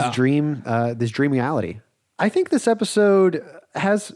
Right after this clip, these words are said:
you know, obviously we've talked about structurally, but just dialogue, really impeccable writing. There's so many sound bites that I,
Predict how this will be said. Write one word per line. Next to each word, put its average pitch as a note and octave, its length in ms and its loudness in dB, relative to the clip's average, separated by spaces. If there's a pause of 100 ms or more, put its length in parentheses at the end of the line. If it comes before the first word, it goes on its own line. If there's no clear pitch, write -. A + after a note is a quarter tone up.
(160)
you G3 140 0
know, B2 180 0
obviously E3 340 -2
we've D#3 120 0
talked D3 240 0
about C3 200 0
structurally, D#3+ 540 -2
but C3+ 220 0
just A3 280 -4
dialogue, B2 600 0
really A3 400 2
impeccable C#3 640 -4
writing. A#2+ 520 0 (320)
There's D#3+ 160 -2
so - 160 -4
many G3+ 360 0
sound D3+ 440 -2
bites A#2+ 300 0
that A#2 420 0
I, - 140 -8